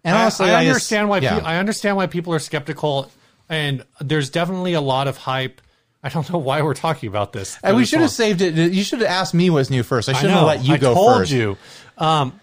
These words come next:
Speaker 2: I would just say, like,
Speaker 1: <sighs>
Speaker 2: a lot, a lot of the hype is because one person went and bought ten roll, ten bags of toilet paper, and then everybody else went and, like,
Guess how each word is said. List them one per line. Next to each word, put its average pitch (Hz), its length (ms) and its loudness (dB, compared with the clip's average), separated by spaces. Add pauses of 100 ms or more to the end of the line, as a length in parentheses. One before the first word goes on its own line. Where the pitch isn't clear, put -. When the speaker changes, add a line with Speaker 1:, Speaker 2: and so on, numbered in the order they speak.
Speaker 2:
I 160 120 0
would 185 100 0
just 220 180 -4
say, 208 100 0
like, 196 120 4
Speaker 1:
<sighs> - 0 -
Speaker 2:
a 170 420 2
lot, 165 300 2
a 165 80 2
lot 160 220 2
of 240 120 -2
the 233 100 -2
hype 175 360 -4
is 170 180 -4
because 165 480 -4 (540)
one 151 280 -2
person 190 440 -2
went 175 260 -2
and 156 160 -4
bought 156 320 -2
ten 151 240 -4
roll, 165 300 0
ten 156 400 -4 (160)
bags 156 320 -4
of 160 60 -12
toilet 190 320 -2
paper, 156 360 -2 (280)
and 170 120 0
then 185 120 -2
everybody 196 460 0
else 202 220 0
went 202 140 0
and, 180 80 -8
like, 165 240 -4